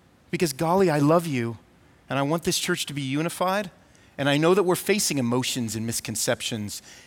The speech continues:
and verbal aggressions. God is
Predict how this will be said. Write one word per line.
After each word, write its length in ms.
and 180
verbal 380
aggressions. 840
God 300
is 320